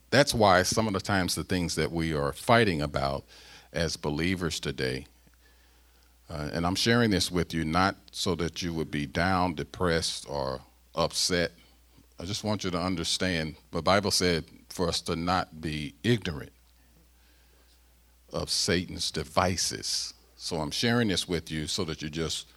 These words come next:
will be aware and you better know how to march around the walls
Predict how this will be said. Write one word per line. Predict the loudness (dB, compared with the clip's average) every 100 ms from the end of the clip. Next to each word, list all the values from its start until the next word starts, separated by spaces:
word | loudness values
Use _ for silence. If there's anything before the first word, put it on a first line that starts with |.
| _ -8
will | -4
be | -2 -2
aware | -4 -2 0 0 0 -2
and | -4 -6
you | -6 -8 -10
better | -12 -2 0 0 0
know | 0 0
how | 0 2 2 4 0 -2
to | -6 -6 -8 -12 _ _ _ _ _ -4
march | 4 4 4
around | 2 4 2 2
the | 0
walls | 2 2 2 -2 -8 -8